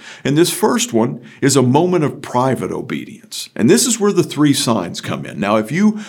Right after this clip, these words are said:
look at different commentaries, if you look at different writings and, and people, uh, men and women of God throughout the years who have studied this passage, you'll see,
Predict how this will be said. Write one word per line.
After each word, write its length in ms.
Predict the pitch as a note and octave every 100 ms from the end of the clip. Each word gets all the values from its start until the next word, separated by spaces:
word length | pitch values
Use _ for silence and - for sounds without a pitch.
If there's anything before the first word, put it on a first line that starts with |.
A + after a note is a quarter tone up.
| -
look 220 | - F3+
at 100 | F3
different 300 | C3+ D#3 -
commentaries, 760 | - A2 G#2 G#2 G#2+ F#2 G#2+ A#2
if 140 | B2+
you 100 | C3+
look 160 | C3+ C#3
at 120 | A#2
different 340 | A#2 A#2 C3+
writings 540 | G2 F2+ F#2+ G2+ A2 G#2+
and, 200 | A2+ A2+ - -
and 200 | A#2 A#2
people, 520 | C#3+ D3+ D#3+ D3+ - -
uh, 180 | G2+ G#2
men 220 | A2+ E3
and 100 | D#3
women 220 | D3+ D#3
of 100 | C3+
God 240 | B2 A2 A2+
throughout 300 | A2 A2 A#2
the 80 |
years 400 | A2+ G2 G2 G#2
who 180 | A2 G#2+
have 460 | G#2 G#2 G#2 G2 G2+
studied 480 | - C3+ B2 A2+ F#2+
this 160 | G2
passage, 560 | G2 A2 G2+ G#2 G#2+ G2+
you'll 100 | E3
see, 420 | E3+ E3+ D#3 D3+